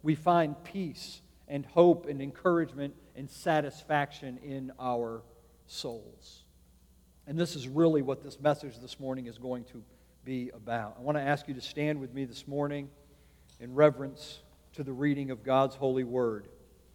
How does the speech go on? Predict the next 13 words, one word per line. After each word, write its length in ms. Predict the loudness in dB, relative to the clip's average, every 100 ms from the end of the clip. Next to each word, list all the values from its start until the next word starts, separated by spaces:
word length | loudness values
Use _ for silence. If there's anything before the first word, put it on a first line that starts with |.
| -20 -20 -20 0
First 300 | 4 4 4
Peter 300 | 4 4 4
chapter 420 | 6 6 6 -4
three, 460 | -10 -4 0 0 -2
verses 580 | -2 -2 0 -2 -2 -4
eight 280 | 4 4 2 -6 -20 -20 -20 -20 _ _ -12
through 140 | -10
verse 260 | -6 -6 -6
number 200 | -10 -10
twelve. 440 | -4 -2 -2 -8 -20 -20 _ _ _ _ _ _ _ _ _ -20 _ _ _ _ _ _ _ _ _ _ _
To 120 | 0
sum 360 | 0 8 10 12
up 640 | 8 8 2 -12 -20 -20